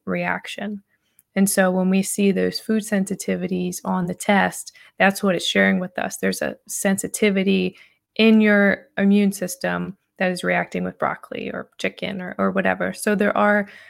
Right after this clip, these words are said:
like I said, a hundred and seventy-six, and it's looking at different proteins, dairy, beans, fruits, veggies. There's, um, things like flavor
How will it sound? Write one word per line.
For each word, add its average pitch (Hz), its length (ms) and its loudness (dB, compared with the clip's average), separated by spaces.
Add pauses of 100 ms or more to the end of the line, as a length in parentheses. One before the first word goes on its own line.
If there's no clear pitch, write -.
(160)
like 196 120 -2
I 196 60 0
said, 190 240 -2
a - 20 -2
hundred 202 300 0
and 196 100 -4
seventy-six, 196 800 -4
and 208 120 0
it's 202 200 -4
looking 190 360 -6
at 180 200 -6
different 196 380 -8
proteins, 185 800 -4 (160)
dairy, 185 680 -2
beans, 196 600 -2
fruits, 208 500 -6
veggies. 190 520 -4 (580)
There's, 190 420 0
um, 185 480 -4 (1200)
things 202 340 2
like 190 220 0
flavor 208 440 0